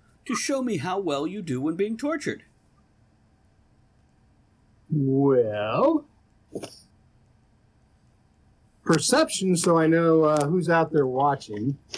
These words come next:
Speaker 1: N-, just related to surviving torture.
Speaker 2: Well, insight, so I can know what,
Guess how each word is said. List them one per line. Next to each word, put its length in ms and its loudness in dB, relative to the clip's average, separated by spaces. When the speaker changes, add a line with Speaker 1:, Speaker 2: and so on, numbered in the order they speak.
Speaker 1:
N-, 160 -2
just 320 0
related 380 2
to 60 -12
surviving 520 -4
torture. 460 -6
Speaker 2:
Well, 220 -6
insight, 640 0
so 160 0
I 80 2
can 160 2
know 200 4
what, 240 2